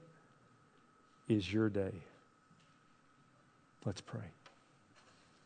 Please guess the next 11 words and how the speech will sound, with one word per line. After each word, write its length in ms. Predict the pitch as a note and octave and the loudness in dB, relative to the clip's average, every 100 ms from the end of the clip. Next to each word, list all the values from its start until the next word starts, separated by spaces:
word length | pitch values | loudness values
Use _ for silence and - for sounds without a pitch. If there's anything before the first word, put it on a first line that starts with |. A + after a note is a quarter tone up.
| - - - - - - - - - - - - - A3+ - - - - - - - - - - - | -20 -20 -20 -20 -20 -20 -20 -20 -20 -20 -20 -20 -20 -20 -20 -20 -20 -20 -14 -14 -14 -20 -20 -20 0
Father, 280 | - C#3 C3 | 8 10 12
what 240 | C3 C3+ C#3+ | 12 12 12
we 160 | C3+ | 8
need 600 | C3+ C3+ C#3 D#3 D3+ D#3+ | 10 10 12 12 10 8
this 200 | C#3+ - | 6 6
morning 460 | C3+ B2+ B2+ B2+ C3+ C3+ | 8 8 10 8 4 2
is, 420 | B2+ A2+ A2+ G2+ | 4 6 6 4
um, 360 | A2+ A2 G#2+ G#2 G2+ - - - - - - | 4 6 4 0 -4 -10 -20 -20 -20 -4 12
all 500 | C3 C3+ C#3+ D3+ D3 | 12 12 12 12 12
competing 1000 | - D3 B2 - D3+ C#3+ C3+ C3+ C3 B2+ - - C3 | 8 6 6 12 12 12 12 10 8 4 -2 -6 0
joys 760 | G2+ A#2 A2 G#2+ G#2+ G#2+ A2+ | 6 10 10 10 8 6 2